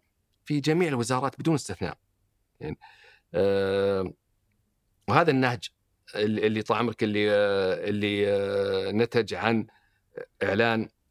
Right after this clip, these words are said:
ال-، الرؤية وبرنامج التحول الوطني. يعني، آه، وزي ما أنت عارف، يعني، آه، ال-، القيادة دائما هي اللي ترسم المسار.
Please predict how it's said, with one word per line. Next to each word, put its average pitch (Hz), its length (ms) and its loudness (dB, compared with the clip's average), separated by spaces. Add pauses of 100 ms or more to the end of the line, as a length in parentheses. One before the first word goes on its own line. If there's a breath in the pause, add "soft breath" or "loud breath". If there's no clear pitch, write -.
(120)
ال-، 95 180 -2
الرؤية 120 680 0 (200)
وبرنامج 110 420 -2
التحول 98 320 0
الوطني. 123 580 0 (280)
يعني، - 220 -6 (680 soft breath)
آه، 98 1600 -4 (720)
وزي 131 220 0
ما 104 880 -4
أنت - 140 -8
عارف، 117 260 2
يعني، 92 240 -6 (440)
آه، - 1160 -4 (600)
ال-، 95 1400 -4
القيادة 110 800 0
دائما 110 480 0
هي 127 160 2
اللي 110 120 -2
ترسم 104 500 -2 (920)
المسار. 104 440 -2